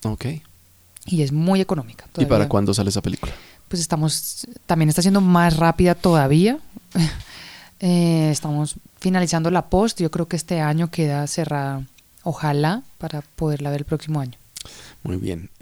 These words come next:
Speaker 1: ¿Qué rol de producción cinematográfica te gustaría aprender o hacer que no has hecho? ¿O quieres seguir siendo,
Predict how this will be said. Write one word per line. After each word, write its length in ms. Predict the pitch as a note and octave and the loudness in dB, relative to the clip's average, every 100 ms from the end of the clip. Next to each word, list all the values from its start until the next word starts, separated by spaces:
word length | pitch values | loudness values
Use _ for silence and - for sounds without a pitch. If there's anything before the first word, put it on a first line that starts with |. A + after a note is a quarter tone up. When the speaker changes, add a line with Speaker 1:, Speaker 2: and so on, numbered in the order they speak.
| - _ | -20 _
Speaker 1:
¿Qué 400 | - D#3 D#3+ D#3+ - | 2 4 4 0 -4
rol 460 | D3 D#3 D3+ D3 C3+ | 2 6 8 6 6
de 240 | C#3 C3+ | 6 6
producción 360 | C3 B2 G#2 A#2 | 6 2 4 2
cinematográfica 720 | B2+ A#2 G#2+ G2+ G2+ - G#2+ | 2 2 2 2 0 -2 -4
te 100 | - | -2
gustaría 680 | G#2 G2+ - F#2+ G#2 G2+ F#2+ - - | -2 -2 0 0 2 2 0 -4 -6
aprender 600 | G#2 - F#2+ F#2+ F#2+ - - _ _ _ _ _ - | -4 0 0 2 2 0 -14 _ _ _ _ _ 4
o 200 | A#2+ A2+ | 6 6
hacer 440 | A#2+ - A#2+ B2 - - | 2 2 4 2 -2 -2
que 100 | A#2+ | 2
no 320 | G#2 G2 F#2+ | 2 2 0
has 140 | F#2+ F2+ | 0 -4
hecho? 280 | D#2+ - - | -8 -12 -10
¿O 140 | G#2+ F#2+ - | -8 -8 -8
quieres 300 | - G2+ G#2 | -4 0 0
seguir 480 | - - - F#2+ F#2+ | -2 -2 -2 0 -2
siendo, 200 | - | -2